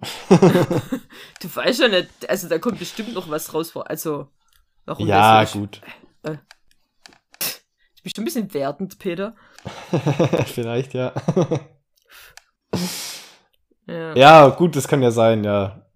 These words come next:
Speaker 1: Das ist, äh, vielleicht kommt da irgendwann Martha dran. <laughs>
Speaker 2: Hm, das ist echt auch die
Speaker 1: So
Speaker 2: Frage,
Speaker 1: einfach.
Speaker 2: was ist mit Martha?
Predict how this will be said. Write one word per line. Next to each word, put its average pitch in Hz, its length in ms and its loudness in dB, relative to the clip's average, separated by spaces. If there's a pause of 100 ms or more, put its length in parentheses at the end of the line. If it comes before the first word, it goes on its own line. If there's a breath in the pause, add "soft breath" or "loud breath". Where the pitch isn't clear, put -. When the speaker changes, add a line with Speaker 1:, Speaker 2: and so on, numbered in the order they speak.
(120)
Speaker 1:
Das 110 200 -6
ist, - 640 -14
äh, 107 320 -10 (1000)
vielleicht 123 280 -2
kommt 131 180 0
da 127 40 4
irgendwann 117 280 0
Martha 120 400 -2
dran. 131 380 -4
<laughs> 190 500 2 (840)
Speaker 2:
Hm, 185 320 -6 (120)
das 175 200 -4
ist - 60 -10
echt - 200 -10
auch 156 80 -6
die 165 80 -6
Speaker 1:
So 160 100 -4
Speaker 2:
Frage, 147 240 -4
Speaker 1:
einfach. 156 160 -6
Speaker 2:
was 156 180 -10
ist 170 160 -12
mit 170 160 -14
Martha? 147 600 -12